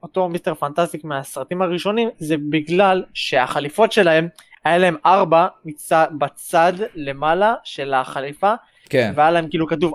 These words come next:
Speaker 1: ארבע. בפנטסטיק פור החדש לא היה את זה, כאילו של אלפיים וחמש עשרה, שזה היה ממש גרוע, לא היה את זה. זה רק מראה, אה, שזה משם, כי זה, זה נראה, זו אותה חליפה,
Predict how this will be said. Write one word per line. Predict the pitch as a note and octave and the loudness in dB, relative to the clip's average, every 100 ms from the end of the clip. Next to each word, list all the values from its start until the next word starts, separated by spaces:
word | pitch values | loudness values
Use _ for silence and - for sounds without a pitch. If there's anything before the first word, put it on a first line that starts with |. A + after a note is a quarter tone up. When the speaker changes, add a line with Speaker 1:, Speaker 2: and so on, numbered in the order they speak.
| F3 | 4
Speaker 1:
ארבע. | E3 E3+ C#3+ A#2 - _ _ _ _ _ | 4 4 0 -4 -6 _ _ _ _ _
בפנטסטיק | C3+ C3+ D3 G3 - | -10 -8 -4 -4 -4
פור | G3+ G#3+ | 2 4
החדש | G#3+ E3 D#3+ G3+ - - - | 4 2 2 2 -2 -12 -2
לא | D3 | 4
היה | F#3 D3+ C3 | 4 4 2
את | B2+ | -2
זה, | C3 - | -10 -10
כאילו | - D3 | -8 -4
של | D3+ | -4
אלפיים | C#3 D#3+ | -2 -4
וחמש | D#3 D3 D#3 | -4 -6 -8
עשרה, | E3 | -10
שזה | D#3 D3+ | -12 -10
היה | C#3 | -8
ממש | C3+ C#3+ D#3+ | -8 -10 -8
גרוע, | E3 D#3+ F3+ - | -4 -2 -4 -6
לא | C#3+ D#3 | -2 2
היה | D#3+ C#3 C#3 | 2 0 -4
את | D3 | -2
זה. | G3+ A3+ _ _ _ _ _ | -2 -2 _ _ _ _ _
זה | C#3 C#3+ | -8 0
רק | D3+ F#3 | 0 0
מראה, | F3 D#3 D#3 F#3 D#3+ - _ _ _ _ | -2 -2 2 4 2 -2 _ _ _ _
אה, | D3+ C#3+ C#3 | -8 -6 -6
שזה | - C#3+ C#3 C#3 | -8 -12 -10 -10
משם, | D#3+ D3+ D3 F#3 E3 C3 - | -10 -10 -2 0 2 -2 -4
כי | E3 C#3+ | -4 -4
זה, | C#3 D3+ C#3+ | 0 -2 -2
זה | D3+ | -4
נראה, | D3+ D#3+ | 0 2
זו | D#3+ | 2
אותה | D3 F#3 | 0 0
חליפה, | - D#3+ D3 E3 G3+ | 0 -2 -2 2 2